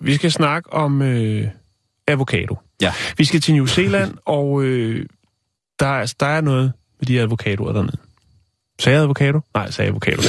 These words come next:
Speaker 1: <laughs> Øhm, og det er simpelthen, at, øh, det sorte marked, Simon, det er ved at eksplodere,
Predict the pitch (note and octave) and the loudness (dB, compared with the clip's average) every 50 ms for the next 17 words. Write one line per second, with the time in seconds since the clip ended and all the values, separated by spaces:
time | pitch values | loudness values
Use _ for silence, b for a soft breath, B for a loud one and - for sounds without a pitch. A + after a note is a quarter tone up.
0 | - F#3 - - - F3+ F3 E3+ D#3 D3+ D3 C#3+ C#3+ C#3 C3 B2+ - B B B | 0 -2 0 2 2 4 4 2 0 0 -2 0 0 0 -2 -2 -4 B B B
1 | B B B B B C#3+ - - C4+ A3+ D#3+ D#3 E3 - - G#3 - D3+ C3 D3+ | B B B B B -4 -2 0 0 0 0 0 -2 -4 -4 -4 -2 0 0 0
2 | C#3 - - C#3+ C3+ - _ - C#3 B2+ B2 A#2+ A2 A2 - - _ _ _ _ | 0 -2 -4 -6 -6 -4 _ 0 2 2 2 2 0 -2 -4 -6 _ _ _ _
3 | _ _ _ _ _ _ _ _ _ - F3 E3 - - E3+ D3 D3 D#3+ E3+ D#3+ | _ _ _ _ _ _ _ _ _ 0 0 2 2 2 0 0 2 0 0 0
4 | - D2+ F2 G#2 - C3 - - - B2+ A#2+ B2 B2 A#2 - _ _ _ _ _ | 0 -2 -4 -6 -6 -6 -6 -4 -2 -2 -2 -2 -4 -6 -10 _ _ _ _ _
5 | _ _ _ _ _ _ _ _ _ _ _ - - F#2 A#2 C#3+ C3+ B2+ C3 - | _ _ _ _ _ _ _ _ _ _ _ -2 0 2 4 4 4 2 2 0
6 | - - C#3+ - - - - D3+ - _ - D3+ - D3 D#3+ | 0 -2 -2 -2 -2 -2 -4 -4 -2 _ -2 -2 -2 -4 -8